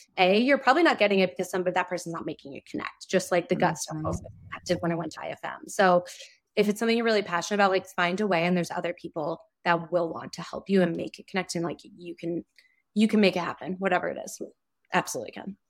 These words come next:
Speaker 2: Awesome. And last question before we send you off. If you could change one thing about the world right now, what would it be and why? <laughs> That's a loaded one. <laughs>
Speaker 1: Everything,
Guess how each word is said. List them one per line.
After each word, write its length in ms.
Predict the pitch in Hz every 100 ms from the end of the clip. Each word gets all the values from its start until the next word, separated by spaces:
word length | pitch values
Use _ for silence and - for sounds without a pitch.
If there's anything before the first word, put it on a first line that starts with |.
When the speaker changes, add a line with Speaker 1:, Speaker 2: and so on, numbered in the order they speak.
| _ _ - - _
Speaker 2:
Awesome. 580 | 170 185 185 - 147 165 -
And 380 | 202 208 214 202
last 220 | 202 208 -
question 460 | 226 220 - 170
before 240 | 170 - 170
we 100 | 175
send 260 | - 170
you 140 | 165 170
off. 280 | 160 165 185
If 140 | 180
you 100 | 285
could 140 | 370
change 340 | - 339 302 190
one 380 | 196 233 330 330
thing 380 | - 294 320 339
about 240 | 233 214
the 80 | 214
world 280 | 214 233 214
right 200 | 196 -
now, 220 | 175 165
what 180 | 170 -
would 180 | 214 190
it 140 | 170
be 180 | 196 233
and 120 | 247
why? 340 | 214 160 156 151 _ _ -
<laughs> 1200 | - 302 - _ _ - - - 392 403 453 -
That's 260 | 262 269 294
a 60 |
loaded 360 | 262 202 185 170
one. 240 | 170 170 -
<laughs> 380 | - 262 233 196
Speaker 1:
Everything, 680 | 196 233 285 302 370 381